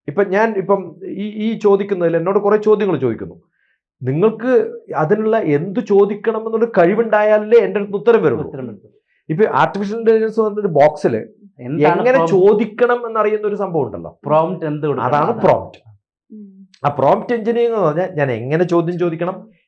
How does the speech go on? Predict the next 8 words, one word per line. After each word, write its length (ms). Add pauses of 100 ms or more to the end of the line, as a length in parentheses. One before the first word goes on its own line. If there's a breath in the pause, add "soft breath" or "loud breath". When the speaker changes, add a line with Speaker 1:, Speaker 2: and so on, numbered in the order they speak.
(220)
Speaker 1:
എന്ത് 240
ചോദിച്ചാലാണ് 760
എനിക്ക് 200
ആവശ്യമുള്ള 560
ആൻസർ 340
കിട്ടുക. 440 (100)
Speaker 3:
ഉം. 120 (760)
Speaker 1:
അത് 500